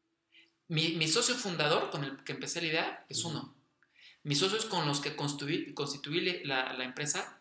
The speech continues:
Speaker 1: son otros. Un socio operador de negocio que quería comprarme acciones es otro, que ha sido uno de los que más lana le ha metido a la empresa,
Speaker 2: Ajá.
Speaker 1: en facturación.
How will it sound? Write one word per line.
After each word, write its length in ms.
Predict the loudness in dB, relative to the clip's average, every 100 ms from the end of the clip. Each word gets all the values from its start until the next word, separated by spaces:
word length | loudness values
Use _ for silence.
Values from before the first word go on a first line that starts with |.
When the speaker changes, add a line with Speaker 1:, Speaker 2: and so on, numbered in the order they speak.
| _
Speaker 1:
son 240 | -12 -4
otros. 500 | -2 -2 -6 -10 -12 _ _ _ _ -20 -20 -20 -20 _ _ _ _ _ _ _ _ _ _ _ -2
Un 180 | 2 8
socio 400 | 10 10 8 8
operador 460 | 8 8 8 6 4
de 80 |
negocio 340 | 0 2 0 -2
que 100 | 0
quería 220 | 2 2
comprarme 340 | 0 -4 -4
acciones 600 | -4 -4 -6 -6 -6 -8 _
es 200 | 4 4
otro, 380 | 4 0 -2 -4
que 120 | -8 -8 -6
ha 80 | -4
sido 200 | -2 -2
uno 120 | -4
de 60 | -6
los 120 | -6
que 80 | -8
más 160 | -8 -6
lana 200 | -6 -8
le 60 |
ha 60 | -14
metido 260 | -14 -20 -18
a 40 |
la 40 |
empresa, 300 | -12 -8 -8 -8
Speaker 2:
Ajá. 140 | -14 -18 _
Speaker 1:
en 120 | -8
facturación. 480 | -8 -4 -4 -4 -6